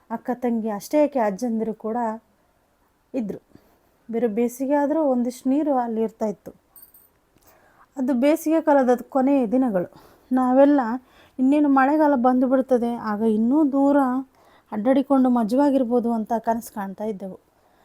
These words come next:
ಆ ದಿನ ಸಂಜೆ ಆ ಕಡೆಯಿಂದ ಬುಗು ಬುಗು ಅಂತ ಕಪ್ಪಾದ ಮೋಡ ಬರಲಿಕ್ಕೆ ಶುರುವಾಯ್ತು. ಪಿಟಿ ಪಿಟಿ ಅಂತ ಮಳೆ ಹನಿ ಕೂಡ ಬಿತ್ತು. ನಮಗೆ ಖುಷಿಯೋ ಖುಷಿ. ನಾವೆಲ್ಲ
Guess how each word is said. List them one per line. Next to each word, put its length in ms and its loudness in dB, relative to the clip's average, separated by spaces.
ಆ 120 -4
ದಿನ 240 -6
ಸಂಜೆ 540 2
ಆ 260 -6
ಕಡೆಯಿಂದ 400 0
ಬುಗು 300 2
ಬುಗು 220 2
ಅಂತ 220 2
ಕಪ್ಪಾದ 560 -2
ಮೋಡ 240 -4
ಬರಲಿಕ್ಕೆ 440 -10
ಶುರುವಾಯ್ತು. 500 -6
ಪಿಟಿ 160 -2
ಪಿಟಿ 280 0
ಅಂತ 260 0
ಮಳೆ 220 2
ಹನಿ 240 -4
ಕೂಡ 260 -4
ಬಿತ್ತು. 280 -8
ನಮಗೆ 300 -2
ಖುಷಿಯೋ 600 0
ಖುಷಿ. 340 -4
ನಾವೆಲ್ಲ 320 0